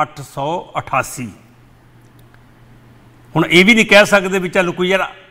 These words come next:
ਆਏ ਗਏ ਲਈ ਰੱਖ ਲੈਂਦੇ ਸੀਟਾਂ, ਇਹ ਥੋੜ੍ਹੀਆਂ ਜਿਹੀਆਂ ਪੰਜ ਚਾਰ ਸੌ, ਤਿੰਨ ਚਾਰ ਸੌ ਵੱਧ ਆਇਆ ਕੋਈ ਆ ਹੀ ਜਾਂਦਾ ਹੈ, ਚੱਲ ਬਹਿ ਜਾਊਗਾ, ਖੜ੍ਹੇ ਕਾਹਨੂੰ ਕਰਨਾ,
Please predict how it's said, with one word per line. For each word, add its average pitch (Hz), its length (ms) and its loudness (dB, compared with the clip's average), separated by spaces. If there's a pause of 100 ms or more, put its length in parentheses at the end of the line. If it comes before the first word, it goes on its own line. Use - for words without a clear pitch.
(120)
ਆਏ 180 240 4
ਗਏ 190 200 -2
ਲਈ 190 100 -6
ਰੱਖ 185 220 -4
ਲੈਂਦੇ 175 200 -8
ਸੀਟਾਂ, 160 380 -8
ਇਹ 160 120 -8
ਥੋੜ੍ਹੀਆਂ 165 280 -10
ਜਿਹੀਆਂ 160 240 -14 (260)
ਪੰਜ 151 200 -4
ਚਾਰ 151 200 0
ਸੌ, 143 180 -6
ਤਿੰਨ 151 220 -8
ਚਾਰ 151 180 -2
ਸੌ 147 140 -8
ਵੱਧ 156 220 -2 (560)
ਆਇਆ 156 220 6
ਕੋਈ 160 200 0
ਆ 156 140 4
ਹੀ 165 100 -2
ਜਾਂਦਾ 160 460 -2
ਹੈ, 107 160 -16
ਚੱਲ 156 140 -8
ਬਹਿ 147 200 -4
ਜਾਊਗਾ, 165 400 -6
ਖੜ੍ਹੇ 170 220 -4
ਕਾਹਨੂੰ 175 220 -6
ਕਰਨਾ, 151 340 -4